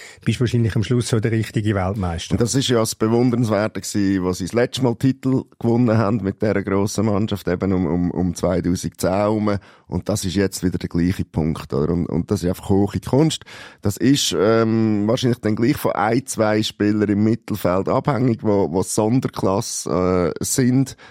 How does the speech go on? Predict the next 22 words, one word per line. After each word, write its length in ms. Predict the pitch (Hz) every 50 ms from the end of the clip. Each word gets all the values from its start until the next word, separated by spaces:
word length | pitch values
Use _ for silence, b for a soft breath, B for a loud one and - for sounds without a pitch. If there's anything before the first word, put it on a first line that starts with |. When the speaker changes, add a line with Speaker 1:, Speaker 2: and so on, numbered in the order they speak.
| B B B
Speaker 2:
Das 120 | - - -
war 180 | 107 98 101 104
damals 380 | - - 98 95 92 101 90
auch 80 | 110 107
so 180 | - 117 117
gewesen 320 | - - - 98 101 104 110
mit, 220 | 110 95 - -
mit 160 | - 87 92
Xavi 500 | - - 110 95 95 101 98 98 98 95 92
und, 260 | 90 90 90 - -
äh, 380 | 82 80 80 80 82 85 85 82 82 - -
Speaker 1:
Ja. 200 | - 123 123 135
Speaker 2:
äh, 80 | 123 117
Iniesta. 680 | 117 117 117 117 123 131 - - - - 127 131 107 - _ _ -
Und 180 | - 101 110 -
das 80 | 104 104
ist 60 | -
jetzt 200 | 110 101 - -
mit 180 | 110 95 101
Rodri 380 | 98 120 127 135 131 - 131 127
sicher, 420 | - - 131 123 - - - - - 90 - - 87 107 110 113 113 110 98 90
äh, 40 | 76